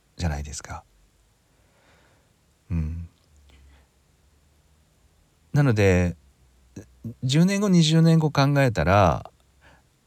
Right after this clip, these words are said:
あの時これを作り上げたあの人ってやっぱり今じゃすごいよねってなるけど、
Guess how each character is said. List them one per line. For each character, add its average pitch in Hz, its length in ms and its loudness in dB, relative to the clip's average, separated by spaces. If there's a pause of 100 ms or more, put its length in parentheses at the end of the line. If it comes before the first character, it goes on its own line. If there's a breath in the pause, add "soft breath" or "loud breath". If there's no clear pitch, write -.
(380)
あ 117 160 0
の 170 140 2
時 170 320 -4 (1080)
こ - 140 -6
れ 123 60 0
を 135 140 -2
作 - 200 -6
り 147 80 2
上 143 100 2
げ 120 100 0
た 87 140 -2
あ 90 60 0
の 104 120 0
人 104 200 -2
っ 92 40 -4
て 71 240 -8
や 80 120 -4
っ - 20 -6
ぱ 95 180 -4
り 73 80 -4
今 104 220 0
じ 98 80 -4
ゃ 78 80 -2
す - 180 -6
ご 110 140 0
い - 20 0
よ 82 140 0
ね 82 100 0
っ 82 40 -4
て 80 100 -12
な 82 160 -2
る 113 100 -2
け 85 140 -6
ど、 95 340 -2